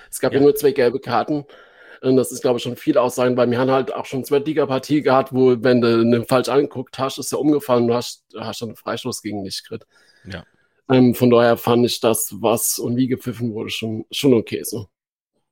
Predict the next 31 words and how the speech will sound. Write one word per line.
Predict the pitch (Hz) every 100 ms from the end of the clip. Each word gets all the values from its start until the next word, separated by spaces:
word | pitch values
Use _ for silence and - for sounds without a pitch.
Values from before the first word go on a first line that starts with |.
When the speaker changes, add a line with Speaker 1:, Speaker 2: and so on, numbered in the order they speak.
| _ _ _ _ _ _ _ _ _ _ _ _ - - -
Speaker 2:
Der | 110
Typ | - 139
ist | 143 -
nicht | 117 -
absolut | 123 - 135 120 -
korrupt, | - 117 110 131 -
also | 131 123 127
jetzt | 120 139
unterstell-, | 123 113 - 127 139 147
äh, | - 135 117
äh, |
unterstelle | 123 127 117 - 135
im | 143
Felix | 117 131 - 208
<clears throat> |
Brüsch | 156 143 -
nicht, | 135 131
dass, | 127
äh, | - 113
dass | 117 123
er |
korrupt | 113 107 101 - 110
ist. | 101
Äh, | 90 110
was | 107
ist | 101
denn | 98
das | 98
für | - 113
ein |
Quatsch? | 98 - 87 -